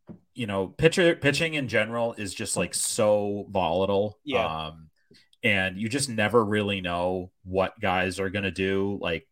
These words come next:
Speaker 1: from year to year, whether they're gonna have it, if they're gonna find it, they're gonna lose it. Like, um, I think that they're, like, you go down to, like, the low minors, like,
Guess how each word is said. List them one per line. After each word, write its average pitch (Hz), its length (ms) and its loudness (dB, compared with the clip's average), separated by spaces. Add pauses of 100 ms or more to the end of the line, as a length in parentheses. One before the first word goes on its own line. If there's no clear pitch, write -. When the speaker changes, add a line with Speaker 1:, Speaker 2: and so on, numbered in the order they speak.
Speaker 1:
from 95 320 -6
year 92 180 0
to 85 80 -2
year, 90 500 0
whether 92 260 -2
they're 87 140 -2
gonna 80 160 -8
have 95 300 2
it, 95 140 0
if - 80 -14
they're 87 140 -4
gonna 82 160 -6
find 90 340 -2
it, 90 180 -2
they're 85 120 -8
gonna 80 180 -8
lose 87 300 -4
it. 90 220 -2
Like, 78 260 -10 (640)
um, 90 540 2 (300)
I 139 140 10
think 208 220 4
that 170 180 8
they're, 123 260 8
like, 131 260 4
you 143 80 0
go 220 180 10
down 160 200 8
to, 143 60 8
like, 120 200 6
the 117 100 6
low 104 220 2
minors, 104 420 0
like, 107 160 0